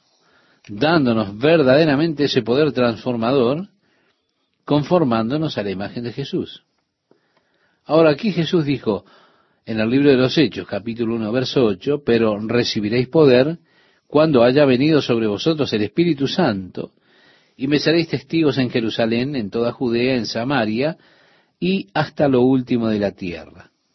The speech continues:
Pablo está predicando el Evangelio, está llegando allí a lo postrero de la tierra en lo que concierne a Jerusalén. Él está en Éfeso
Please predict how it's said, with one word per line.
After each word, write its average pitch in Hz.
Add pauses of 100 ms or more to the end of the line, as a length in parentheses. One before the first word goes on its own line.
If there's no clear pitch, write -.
(1500)
Pablo 143
está 107 (1300)
predicando 107
el 92
Evangelio, 107
está -
llegando 131
allí 104
a 101
lo 98
postrero 127
de 104
la 104
tierra 131
en 131
lo 107
que 101
concierne 113
a -
Jerusalén. 135 (720)
Él 123
está 131
en 147
Éfeso 170